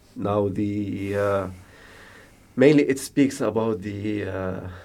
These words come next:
uh, psychological effects of war. the missing when you miss people, and you just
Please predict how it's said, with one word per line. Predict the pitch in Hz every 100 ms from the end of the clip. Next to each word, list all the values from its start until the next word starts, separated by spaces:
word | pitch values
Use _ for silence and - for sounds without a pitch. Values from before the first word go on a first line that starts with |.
| - - - -
uh, | 107 95 95
psychological | 95 127 110 113 110 107 104 90
effects | 92 - 98 92 - - - -
of | 98 92 - -
war. | 92 90 - - - - - _ - - - -
the | 95
missing | 101 110 - 90 90 90 -
when | 90
you | 92 95
miss | 92 92 -
people, | - 92 95 90
and | 92 - - - - - - _ -
you | 95
just | 92 92